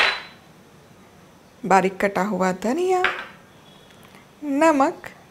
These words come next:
और उसी के साथ नींबू का रस।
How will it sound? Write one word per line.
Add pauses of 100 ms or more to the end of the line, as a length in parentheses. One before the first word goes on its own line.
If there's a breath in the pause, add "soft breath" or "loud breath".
(1300 soft breath)
और (300)
उसी
के
साथ (180)
नींबू
का
रस।